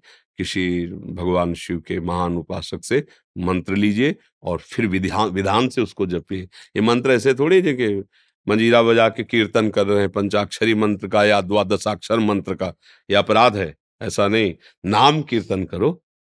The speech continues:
नाम संकीर्तनम यस्य सर्वपाप प्रणाशनम, लेकिन मंत्र गुई है। मंत्र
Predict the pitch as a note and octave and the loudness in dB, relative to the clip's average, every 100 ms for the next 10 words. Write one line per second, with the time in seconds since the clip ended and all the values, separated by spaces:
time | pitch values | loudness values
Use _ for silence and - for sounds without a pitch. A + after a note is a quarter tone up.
0 | _ _ G2 G2+ B2 D3 - A2 G2+ A#2+ | _ _ -4 2 2 2 0 0 0 -2
1 | B2 D#3+ G3+ G3 F3+ - C3+ A#2+ B2+ B2+ | 2 4 4 4 2 4 0 2 4 4
2 | A#2 A#2+ - A2 G#2+ G2 F#2+ F#2+ F2+ - | 6 2 2 0 0 0 -2 -4 -6 -10
3 | - G#2+ A2 D3 B2+ C3+ F#3 G3+ G#3+ _ | -6 -2 2 4 6 6 4 0 -2 _
4 | G#2 C#3+ E3+ G#2 E2 _ _ _ _ _ | 0 4 4 2 -6 _ _ _ _ _
5 | _ _ _ - G2 A#2 C#3 D#3+ E3+ D3+ | _ _ _ -6 0 2 2 2 0 -2